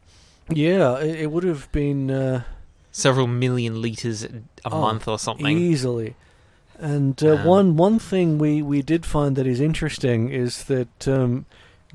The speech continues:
Speaker 1: Guinness tastes different in Ireland to how it tastes everywhere else in the world.
Speaker 2: Mm,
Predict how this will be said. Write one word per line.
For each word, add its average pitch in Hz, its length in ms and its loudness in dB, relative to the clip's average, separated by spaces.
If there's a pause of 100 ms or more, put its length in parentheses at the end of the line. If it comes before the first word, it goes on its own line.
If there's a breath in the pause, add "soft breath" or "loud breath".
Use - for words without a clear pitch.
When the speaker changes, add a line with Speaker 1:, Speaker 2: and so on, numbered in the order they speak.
Speaker 1:
Guinness 180 580 2
tastes - 440 -4
different 151 460 0
in 139 120 -2
Ireland 135 580 0
to 139 100 -2
how 143 180 -2
it - 80 -8
tastes 139 260 -2
everywhere 135 400 2
else 135 160 -2
in 123 80 -4
the 123 60 -2
world. 120 400 -8 (280)
Speaker 2:
Mm, 113 440 -4